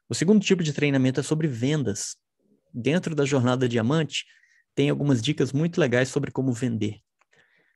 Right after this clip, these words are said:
Né, tem um, uma aula lá, Vendendo Sem Vender, festa de degustação, tem muita sacada legal,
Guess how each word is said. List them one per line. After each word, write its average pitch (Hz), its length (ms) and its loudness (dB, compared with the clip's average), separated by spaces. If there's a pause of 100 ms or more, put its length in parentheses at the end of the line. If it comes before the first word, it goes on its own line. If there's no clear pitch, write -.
Né, 120 160 0
tem 127 160 0
um, - 540 -2
uma 113 180 2
aula 127 220 4
lá, 113 180 4
Vendendo 117 400 2
Sem 120 180 -2
Vender, 110 600 2
festa 123 340 -4
de 117 100 -4
degustação, 117 800 -2
tem 170 140 0
muita 180 540 2
sacada 143 480 -2
legal, 120 420 2